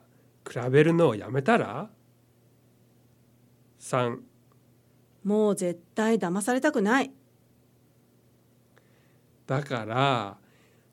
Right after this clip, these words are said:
Speaker 1: 騙されるのをやめたら？ 四。
Speaker 2: 新しいやり方あるよね。あれ、試したい。
Speaker 1: だから、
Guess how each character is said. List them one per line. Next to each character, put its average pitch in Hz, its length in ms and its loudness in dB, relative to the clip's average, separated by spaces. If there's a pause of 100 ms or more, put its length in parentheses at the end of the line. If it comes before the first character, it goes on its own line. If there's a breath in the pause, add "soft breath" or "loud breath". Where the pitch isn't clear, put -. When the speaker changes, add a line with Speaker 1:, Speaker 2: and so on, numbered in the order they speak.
Speaker 1:
騙 120 240 -2
さ 147 140 -2
れ 165 100 6
る 202 140 4
の 113 160 -2
を 98 80 -12
や - 160 -16
め 131 100 -6
た 233 160 2
ら？ 120 320 -6 (1800)
四。 127 340 2 (1300 soft breath)
Speaker 2:
新 240 260 -2
し 302 200 -2
い 262 40 2
や 202 100 2
り 196 80 0
方 196 440 -4
あ 233 60 2
る 285 100 2
よ 190 140 0
ね。 220 380 -2 (320)
あ 180 160 -8
れ、 220 360 0
試 196 360 -2
し - 100 -6
た 302 240 0
い。 - 100 -10 (2000 soft breath)
Speaker 1:
だ 127 180 -6
か 127 240 -8
ら、 113 460 -2